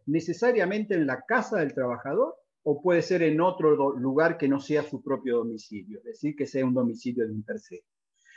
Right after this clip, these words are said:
Aquí el decreto reglamentario ha venido a meter una definición más confusa aún. ¿Por qué?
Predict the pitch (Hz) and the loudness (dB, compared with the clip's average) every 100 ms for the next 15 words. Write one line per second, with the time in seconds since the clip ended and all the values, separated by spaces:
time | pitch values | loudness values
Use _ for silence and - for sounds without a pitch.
0 | - - 180 170 262 247 202 165 208 208 | -18 0 0 2 4 6 6 8 6 8
1 | 175 147 127 135 139 190 135 151 156 - | 4 4 4 4 4 4 4 2 -2 -10
2 | _ _ _ _ _ _ _ _ _ _ | _ _ _ _ _ _ _ _ _ _
3 | _ _ _ _ - 170 196 160 170 170 | _ _ _ _ 0 4 6 6 6 6
4 | 147 - 151 156 - - - 147 151 135 | 4 6 6 6 2 -12 -4 0 2 2
5 | 135 120 120 143 127 131 180 - 135 120 | 0 -8 -4 -2 0 2 0 0 -2 -2
6 | 135 123 131 127 120 120 123 _ _ 147 | -6 -6 -2 -2 -2 -6 -10 _ _ -2
7 | 147 - 117 - | -2 -2 -10 -10